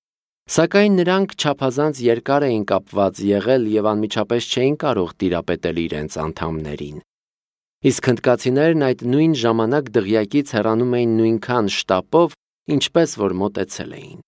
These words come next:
Լաստն արդեն հասցրել էր անցնել ամբողջ հարյուր յարդ, երբ անդադարը,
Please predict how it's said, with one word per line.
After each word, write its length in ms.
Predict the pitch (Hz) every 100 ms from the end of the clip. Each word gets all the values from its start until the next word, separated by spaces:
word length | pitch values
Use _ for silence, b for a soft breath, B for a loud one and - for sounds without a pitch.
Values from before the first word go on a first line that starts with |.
| _ _ _ _ _ _ _ _ -
Լաստն 420 | 151 190 - 123
արդեն 380 | 104 104 156 135
հասցրել 460 | 113 - 113 131
էր 160 | 131 117
անցնել 560 | - 107 101 - 110 117
ամբողջ 420 | 104 95 95 98
հարյուր 400 | - 87 90 101
յարդ, 440 | 120 147 135 95 95
երբ 320 | 95 92 -
անդադարը, 680 | - 98 92 90 135 143 131